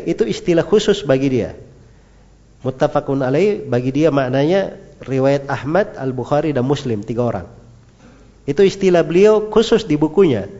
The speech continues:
Tapi kalau para ulama berkata ini hadits muttafaqun alaih, itu asalnya riwayat siapa? Riwayat Bukhari dan Muslim.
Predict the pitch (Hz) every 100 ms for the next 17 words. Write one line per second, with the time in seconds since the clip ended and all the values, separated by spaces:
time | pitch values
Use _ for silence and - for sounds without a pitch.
0 | - - - - _ - 123 147 170 180
1 | 208 208 208 214 202 180 175 180 185 185
2 | 170 220 233 196 196 175 156 151 139 131
3 | 131 170 208 - - - 139 165 147 147
4 | 139 147 214 226 - - - - - -
5 | 127 139 135 135 127 127 262 - - -
6 | - - - - - - - - - -
7 | 123 139 180 113 104 120 156 185 127 107
8 | 110 - 95